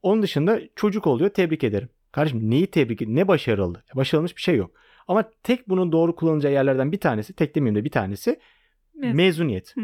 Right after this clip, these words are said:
Speaker 1: Abi yani mezun olan insan tebriği hak ediyorlar.
Speaker 2: Evet.
Speaker 1: Hak et-, ben de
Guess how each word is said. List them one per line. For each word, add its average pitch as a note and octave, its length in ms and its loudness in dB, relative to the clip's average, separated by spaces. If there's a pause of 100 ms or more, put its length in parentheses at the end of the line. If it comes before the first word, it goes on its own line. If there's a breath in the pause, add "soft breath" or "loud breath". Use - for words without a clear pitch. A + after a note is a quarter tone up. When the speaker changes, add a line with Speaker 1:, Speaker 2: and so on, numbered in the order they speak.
(140)
Speaker 1:
Abi B2 160 -2
yani A2+ 120 0
mezun F3+ 540 0
olan D#3 180 0
insan F#3+ 480 -2 (380)
tebriği D#3+ 340 0
hak - 280 -2
ediyorlar. A2 480 0
Speaker 2:
Evet. G3 220 -2
Speaker 1:
Hak C3+ 120 0
et-, G2 140 -6
ben B2 140 0
de - 20 -2